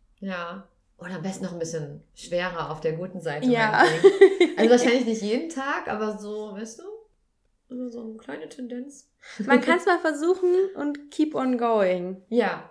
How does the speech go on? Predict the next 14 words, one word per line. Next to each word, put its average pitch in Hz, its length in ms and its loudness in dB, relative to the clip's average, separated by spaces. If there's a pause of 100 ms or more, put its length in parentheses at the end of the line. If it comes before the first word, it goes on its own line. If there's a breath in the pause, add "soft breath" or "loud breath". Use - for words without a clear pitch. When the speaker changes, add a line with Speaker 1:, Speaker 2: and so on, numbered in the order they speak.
(100)
Speaker 1:
also 190 480 -10
wir 214 200 -2
probieren 233 300 -2
das, 160 240 -6
oder? 247 240 -6
Und 208 180 -6
vielleicht 214 220 -6
macht 214 160 -10
ihr 202 80 -4
mit, 160 180 -4
das 165 140 -8
wäre 170 80 -8
echt - 260 -12
cool. 160 260 -8